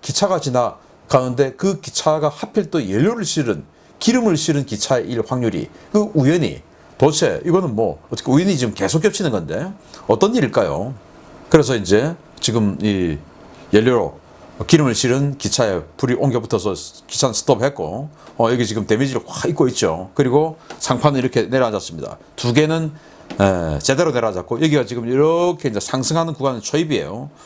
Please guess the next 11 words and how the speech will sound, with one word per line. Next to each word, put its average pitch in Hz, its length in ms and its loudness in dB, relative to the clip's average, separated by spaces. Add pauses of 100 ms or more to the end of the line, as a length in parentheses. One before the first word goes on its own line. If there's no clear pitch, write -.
(160)
보시다시피 120 480 2
교각이 127 480 2
점점점 123 520 -2
높아지고 113 380 -4
있습니다. 82 500 -6 (240)
초입에 151 340 2
두 120 100 -6
개가 131 380 0 (160)
내려앉았고 101 640 0 (240)
이 139 100 4
아래에 123 520 2